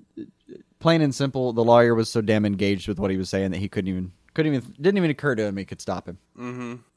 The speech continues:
Speaker 1: Beating
Speaker 2: I mean,
Speaker 1: himself
Speaker 2: all
Speaker 1: up
Speaker 2: this
Speaker 1: later,
Speaker 2: being
Speaker 1: going,
Speaker 2: said,
Speaker 1: "God."
Speaker 2: I wouldn't mind Arrow just becoming a courtroom drama for a couple episodes.
Speaker 1: No, if it fixes Laurel as thoroughly as it seems to have fixed her right now, that's fine.
Speaker 2: Mm-hmm, mm-hmm.
Speaker 1: And, well, let me put it this way. There are two versions of Laurel that I like right now.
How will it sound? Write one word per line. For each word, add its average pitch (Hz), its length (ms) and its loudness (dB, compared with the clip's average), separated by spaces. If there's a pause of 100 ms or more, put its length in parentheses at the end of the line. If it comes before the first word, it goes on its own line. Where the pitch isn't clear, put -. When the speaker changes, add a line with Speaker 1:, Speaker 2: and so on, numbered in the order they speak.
(360)
Speaker 1:
Beating 131 140 -2
Speaker 2:
I 127 40 0
mean, 123 100 2
Speaker 1:
himself 127 240 2
Speaker 2:
all 110 100 4
Speaker 1:
up 123 60 0
Speaker 2:
this 117 60 2
Speaker 1:
later, 110 220 4
Speaker 2:
being 104 120 -2
Speaker 1:
going, 107 180 0
Speaker 2:
said, - 160 -12
Speaker 1:
"God." 156 300 -8 (420)
Speaker 2:
I 180 140 -2
wouldn't 170 380 -6
mind 127 480 -4
Arrow 113 300 -4
just 107 180 -18
becoming 113 340 -12
a 101 60 -14
courtroom 110 440 -12
drama 104 360 -8
for 98 160 -20
a 95 40 -20
couple 98 340 -16
episodes. - 640 -18 (120)
Speaker 1:
No, 147 300 -10
if 90 120 -14
it 120 120 -16
fixes 160 360 -12
Laurel 139 340 -4
as 95 280 -10
thoroughly 135 320 -4
as 120 100 -8
it 120 140 -12 (140)
seems 139 260 -10
to 131 80 -12
have 113 100 -14
fixed - 240 -20
her 139 100 -4
right 135 160 2
now, 147 220 -2
that's 156 160 -2
fine. 156 300 -6 (180)
Speaker 2:
Mm-hmm, 117 260 -16 (240)
mm-hmm. 113 280 -14 (220)
Speaker 1:
And, 147 240 -10 (160)
well, 233 200 -4
let 190 100 -14
me 208 80 -10
put 202 120 -8
it - 20 -8
this 170 160 -8
way. 101 140 -6 (180)
There 151 180 0
are 139 40 2
two 208 220 -4
versions 165 360 -2
of 127 140 -8
Laurel 127 300 0
that 117 100 0
I 107 60 0
like 104 260 -4
right 90 160 -8
now. - 140 -16